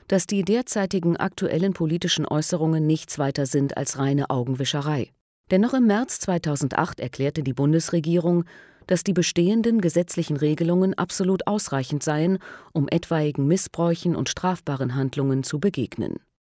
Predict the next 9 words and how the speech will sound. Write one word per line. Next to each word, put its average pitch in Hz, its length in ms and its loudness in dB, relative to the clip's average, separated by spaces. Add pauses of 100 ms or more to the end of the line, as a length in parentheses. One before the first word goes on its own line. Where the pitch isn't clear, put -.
(260)
Dies 160 260 6
scheint 165 260 6
nun 196 280 8
nicht - 260 6
mehr 117 140 6
der 113 100 2
Fall 117 220 2
zu - 120 0
sein. 87 300 2